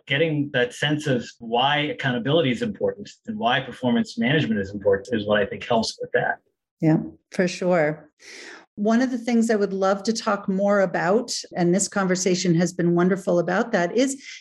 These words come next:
Speaker 2: is about how to make this stuff, P and L, people in leadership, easier for people to manage. Just like finances and financials,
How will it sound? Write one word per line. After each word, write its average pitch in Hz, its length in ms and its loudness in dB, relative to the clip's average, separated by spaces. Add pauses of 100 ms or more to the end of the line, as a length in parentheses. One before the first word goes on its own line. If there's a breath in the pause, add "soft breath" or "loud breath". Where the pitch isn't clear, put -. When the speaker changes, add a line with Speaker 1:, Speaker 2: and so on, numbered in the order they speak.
(120 loud breath)
Speaker 2:
is 285 140 2
about 294 240 2
how 277 280 -2
to 392 160 0
make 254 300 2
this 220 480 0
stuff, 165 640 -2
P 226 240 0
and 226 100 4
L, 175 540 -2
people 233 320 0
in 240 120 2
leadership, 165 540 0 (380)
easier 233 680 2
for 190 300 -2
people 185 400 0
to 180 160 -2
manage. 151 600 2 (300 loud breath)
Just 349 300 -2
like 381 160 2
finances 269 1160 0
and 202 140 2
financials, 226 640 2